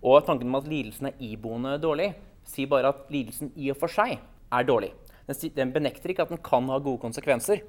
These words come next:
men den sier at dersom den oppstår i seg selv, så er den, der, når den oppstår, så er den dårlig. Og skal det være bra å frembringe den, så må det være fordi den klarer å frembringe andre ting som er gode. Så, eh, isolert sett så vil den sånn sett være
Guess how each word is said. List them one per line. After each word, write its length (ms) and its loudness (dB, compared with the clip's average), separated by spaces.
men 140 4
den 60 -2
sier 200 4
at 120 2
dersom 340 2
den 100 -8
oppstår 460 -2
i 80 -8
seg 160 0
selv, 260 0
så 200 2
er 160 2
den, 100 -6
der, 200 2
når 120 -2
den 100 -2
oppstår, 260 -2
så 100 6
er 80 0
den 140 -4
dårlig. 260 0
Og 160 -4
skal 320 4
det 80 0
være 220 0
bra 220 2
å 60 0
frembringe 440 0
den, 160 -4
så 80 -10
må 160 0
det 80 0
være 160 4
fordi 400 -10
den 160 -4
klarer 260 6
å 40 -16
frembringe 460 -2
andre 320 -4
ting 160 -4
som 200 -6
er 140 -2
gode. 220 2
Så, 140 2
eh, 400 -2
isolert 480 -2
sett 180 0
så 140 -6
vil 140 -4
den 160 -6
sånn 140 -8
sett 120 -6
være 360 -2